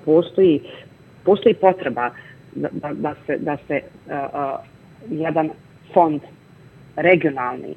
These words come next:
a, a, formira, a, a, sa ciljem, a, a, praćenja svih ovih aktivnosti, ali i sa ciljem mogućnosti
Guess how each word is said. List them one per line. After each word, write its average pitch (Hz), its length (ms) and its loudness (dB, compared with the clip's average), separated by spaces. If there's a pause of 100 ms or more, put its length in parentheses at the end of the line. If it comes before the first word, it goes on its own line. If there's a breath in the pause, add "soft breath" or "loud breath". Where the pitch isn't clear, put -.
(380 loud breath)
a, 135 240 -4
a, - 120 -8 (160)
formira, 160 640 2 (120)
a, 156 60 -8
a, 139 140 -8 (560)
sa 156 100 0 (180)
ciljem, 160 480 0 (180)
a, 139 280 -6
a, 135 220 -8 (360)
praćenja 180 500 0
svih 240 220 -4
ovih 202 240 -2
aktivnosti, 190 680 -4
ali 180 260 0
i 170 40 -4
sa - 240 -20
ciljem 170 280 -2
mogućnosti 156 720 -6